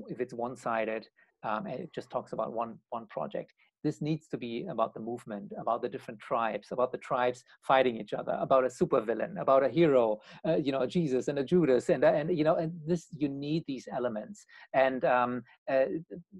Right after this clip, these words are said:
if, if you do it right, and I, I'm trying to position myself as, like, the, the journalist asking tough questions, right? And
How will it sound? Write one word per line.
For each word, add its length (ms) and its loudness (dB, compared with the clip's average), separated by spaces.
if, 280 -2
if 200 0
you 220 -6
do 160 6
it 140 6
right, 280 6
and 100 0
I, 40 2
I'm 220 -4
trying 340 -2
to 60 -20
position 380 -2
myself 420 -4
as, 140 -8
like, 180 -4
the, 160 0
the 80 -2
journalist 540 -2
asking 380 -8
tough 140 -6
questions, 520 -12
right? 200 4
And 120 0